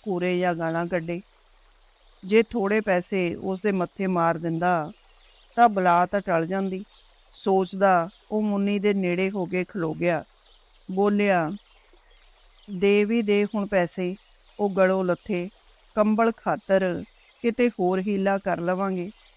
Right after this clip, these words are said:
ਮੁੰਨੀ ਉਸ ਕੋਲੋਂ ਦੂਰ ਖਲੋ ਗਈ ਤੇ ਅੱਖਾਂ ਲਾਲ ਕਰਦੀ ਬੋਲੀ, "ਕਰ ਚੁੱਕਿਆ ਤੂੰ ਹੀਲਾ, ਜ਼ਰਾ ਦੱਸੇਂਗਾ ਤੂੰ ਕਿਹੜਾ ਹੀਲਾ ਕਰੇਂਗਾ? ਕੋਈ ਭੀਖ 'ਚ ਦੇਵੇਗਾ ਕੰਬਲ?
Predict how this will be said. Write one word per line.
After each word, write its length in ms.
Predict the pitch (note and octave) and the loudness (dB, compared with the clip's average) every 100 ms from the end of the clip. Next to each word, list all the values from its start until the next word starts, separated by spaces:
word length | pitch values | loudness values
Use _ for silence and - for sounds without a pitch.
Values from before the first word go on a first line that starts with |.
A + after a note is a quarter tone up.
| _ _ _ _ - G#3+ | _ _ _ _ -12 -4
ਮੁੰਨੀ 420 | A3 A#3 A#3+ B3 | 0 2 2 2
ਉਸ 180 | A3+ - | -2 -4
ਕੋਲੋਂ 320 | G#3 G3+ G#3 | -2 0 0
ਦੂਰ 280 | F#3 F3+ F#3 | 0 -2 -2
ਖਲੋ 300 | - F3 D#3+ | -4 -4 -2
ਗਈ 320 | F3+ E3+ - - _ _ _ _ _ | -2 -2 -4 -12 _ _ _ _ _
ਤੇ 160 | G#3+ G#3 | 0 2
ਅੱਖਾਂ 320 | G3 - G3+ | 0 -2 0
ਲਾਲ 260 | F#3+ F3+ F3 | 2 0 0
ਕਰਦੀ 340 | F3+ E3+ F3+ | -2 -2 -2
ਬੋਲੀ, 520 | F3 E3+ F3 F3+ E3 F#3 _ _ _ _ _ _ _ | -2 -4 -2 -2 -2 -8 _ _ _ _ _ _ _
"ਕਰ 200 | G3+ G#3 | 2 2
ਚੁੱਕਿਆ 440 | B3 A3+ A#3 A3+ | 0 -4 2 2
ਤੂੰ 180 | A3 A3 | 2 -2
ਹੀਲਾ, 360 | G3 D#3+ E3 D#3+ - - _ - | -2 0 -2 -4 -12 -20 _ -14
ਜ਼ਰਾ 480 | F3+ G3 G3+ F#3+ D#3+ A3 E3+ | 0 2 4 2 -2 -8 -2
ਦੱਸੇਂਗਾ 600 | F#3+ F3+ - A#3+ A#3 A3+ - _ _ _ _ _ - | 0 0 -2 -2 -2 -2 -6 _ _ _ _ _ -8
ਤੂੰ 100 | A#3 | -6
ਕਿਹੜਾ 380 | A3+ A3+ B3+ B3+ | 0 2 4 2
ਹੀਲਾ 320 | A#3+ G3 G3 | 0 0 0
ਕਰੇਂਗਾ? 480 | G3 F3+ F3+ F3+ F#3+ _ _ - _ _ | -2 -2 -2 -4 -8 _ _ -20 _ _
ਕੋਈ 140 | G#3+ G#3+ | -2 -2
ਭੀਖ 440 | - A#3 F#3 - | 0 0 0 -2
'ਚ 100 | F#3+ | -10
ਦੇਵੇਗਾ 520 | F#3 F3+ G3 B3+ B3+ | -4 -2 2 2 0
ਕੰਬਲ? 360 | A#3+ A3 G3 G3 | -2 -4 -4 -6